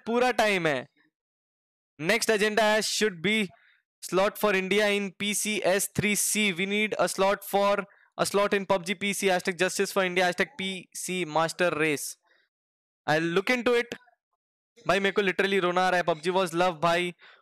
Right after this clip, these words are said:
वो, वो भी हुआ, बहुत खराब लगा है भाई, really sad moment। विकी वाओ, देखिए, I know it's all emotions involved in this, मुझे पता है। बहुत एंजॉय किया हमने अपने दोस्तों के साथ, कॉलेज फ्रेंड्स के साथ,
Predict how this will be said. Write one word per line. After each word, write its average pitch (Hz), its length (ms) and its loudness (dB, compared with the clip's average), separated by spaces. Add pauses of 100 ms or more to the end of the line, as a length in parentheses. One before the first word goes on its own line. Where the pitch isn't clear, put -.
(180)
वो, 196 580 2
वो 160 100 2
भी 185 260 -2
हुआ, 175 340 0
बहुत 170 260 0
खराब 170 340 0
लगा 165 300 2
है 170 140 2
भाई, 165 300 0
really 165 360 -2
sad 165 180 2
moment। 156 360 -2 (360)
विकी 185 220 0
वाओ, 247 300 2 (120)
देखिए, 180 280 0
I 175 180 2
know 185 120 2 (100)
it's - 260 -8 (140)
all 175 240 2
emotions 165 500 -4
involved 160 400 0
in 156 140 -2
this, 160 220 0 (200)
मुझे 139 160 -2
पता 151 260 0
है। 147 140 -2 (840)
बहुत 156 340 2
एंजॉय 147 360 0
किया 151 200 0
हमने 143 180 -2
अपने 143 200 -2
दोस्तों 139 360 -2
के 143 100 0
साथ, 139 320 2 (120)
कॉलेज 135 280 -2
फ्रेंड्स 131 260 -8
के 135 120 -8
साथ, 127 260 -4